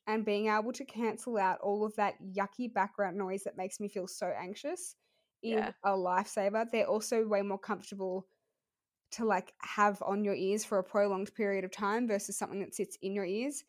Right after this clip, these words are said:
Speaker 1: And my AirPods just change my running and walking game, and no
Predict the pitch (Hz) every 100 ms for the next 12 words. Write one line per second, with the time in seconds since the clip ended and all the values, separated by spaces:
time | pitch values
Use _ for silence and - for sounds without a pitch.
0 | _ - 226 233 240 247 302 294 247 -
1 | 202 214 220 180 185 196 196 185 190 185
2 | 208 214 196 175 170 175 175 - _ _
3 | _ 220 208 220 233